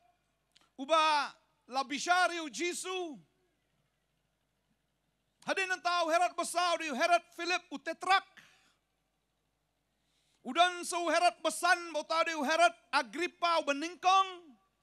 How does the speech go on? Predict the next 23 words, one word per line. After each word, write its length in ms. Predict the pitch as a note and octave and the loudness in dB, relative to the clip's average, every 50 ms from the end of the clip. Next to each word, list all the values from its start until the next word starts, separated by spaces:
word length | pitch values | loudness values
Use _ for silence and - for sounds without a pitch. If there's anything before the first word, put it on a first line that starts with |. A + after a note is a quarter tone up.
| _ _ _ _ _ _ _ _ _ _ _ _ _ _ _ _ _ _ _ _ _ _ E3 | _ _ _ _ _ _ _ _ _ _ _ _ _ _ _ _ _ _ _ _ _ _ 2
But 240 | A3 F4 G4+ G4 - _ _ _ _ _ _ - E4 | 4 4 4 4 2 _ _ _ _ _ _ -10 -2
uban 240 | E4 E4+ F4 F4 F4 F4 | 0 0 0 0 -2 -2
riu 240 | F#4+ G4 G4 F#4+ F4 | -2 0 2 2 4
Herod, 320 | E4 F4 F4 F4+ F4+ E4+ - E4 | 4 4 6 6 4 4 2 -2
udah 160 | E4+ E4 E4 | -6 -4 -4
u 80 | D4+ C4 | -2 -2
Herod 280 | C#4 E4+ E4+ E4+ E4 - | 0 2 2 0 0 0
Agrippa 720 | D4 D4+ A3+ F#3+ E4 F#4+ - - _ - E4 E4 D#4+ D#4 | -4 -6 -4 -4 -4 -4 -4 -4 _ -2 0 2 2 0
u 20 | D4 C4+ | 0 -2
baar. 500 | C#4 - D4+ E4+ E4+ D#4+ C4+ A3 F3+ D#3 - - _ _ _ _ _ _ _ _ _ _ _ _ _ _ _ _ _ _ _ _ _ _ _ _ - | 0 2 2 2 4 4 2 0 -2 -6 -14 -20 _ _ _ _ _ _ _ _ _ _ _ _ _ _ _ _ _ _ _ _ _ _ _ _ -4
Bau 160 | A#3+ C4+ D4+ | -4 -2 0
deu 320 | C#4+ E4+ F#4+ G4+ G4 F#4 | 0 0 2 2 0 -2
niu 320 | F4 F4+ F4+ E4+ E4 D#4+ C#4 | -2 -2 -2 -2 -2 -2 -2
Herod 320 | A#3+ B3+ D#4 F4 F#4 F4 - - | 0 0 4 4 4 4 4 0
Agrippa 560 | C#4+ A#3 G3+ C#4+ F#4 - - - E4+ E4+ D#4 | -6 -6 -6 -8 -8 -8 -4 -2 0 0 0
u 40 | D4 D4 | 0 0
baar, 400 | C#4+ - - E4 F4+ F#4 F#4 - | -2 -2 0 0 0 0 0 0
bau 240 | - D4 D4+ E4 | 0 0 0 0
la 160 | E4 D#4+ D#4 B3 | 0 0 -2 -2
janlong 480 | G3 D4+ D#4 E4 E4+ F4+ F4+ F4+ F4 | -2 -4 -2 -2 -2 -2 -2 -2 -6
Kristen 640 | C#4 - E4 D#4 A3 - - - D#4+ E4+ E4+ D#4+ D4 | -10 -10 -10 -10 -10 -10 -8 -4 -4 -2 -2 -4 -6
setang 320 | B3 B3+ - E4+ F4 F4+ | -10 -6 -4 -4 -2 -2
kendiat. 400 | D#4 D4+ E4+ F4 F4+ F4 E4 D4+ | -2 -4 -4 0 0 0 0 0